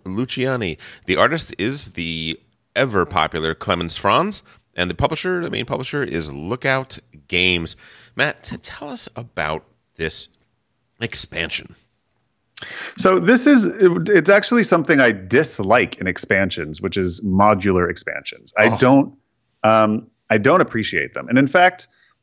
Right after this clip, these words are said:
Speaker 2: it's a deal breaker for me if you have a modular expansion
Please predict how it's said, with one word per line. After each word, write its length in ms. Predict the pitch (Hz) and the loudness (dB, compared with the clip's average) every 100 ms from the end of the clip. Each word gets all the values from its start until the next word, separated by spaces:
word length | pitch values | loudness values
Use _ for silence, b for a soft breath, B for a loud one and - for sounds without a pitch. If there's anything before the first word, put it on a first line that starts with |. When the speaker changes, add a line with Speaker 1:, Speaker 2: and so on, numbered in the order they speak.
| _ _ _ _ - | _ _ _ _ 2
Speaker 2:
it's 200 | 175 180 | 2 4
a 80 | 170 | 0
deal 380 | 90 110 175 | 2 4 4
breaker 380 | 156 175 180 208 | 4 0 0 -2
for 200 | 196 208 | 0 2
me 320 | 208 226 240 - | 2 2 0 0
if 160 | 131 110 | 2 4
you 160 | 123 143 | 6 6
have 160 | 156 | 4
a 60 | 143 | 4
modular 440 | 117 113 123 120 | 4 4 4 2
expansion 640 | 110 - 104 107 - 156 | 0 -2 -2 0 0 -2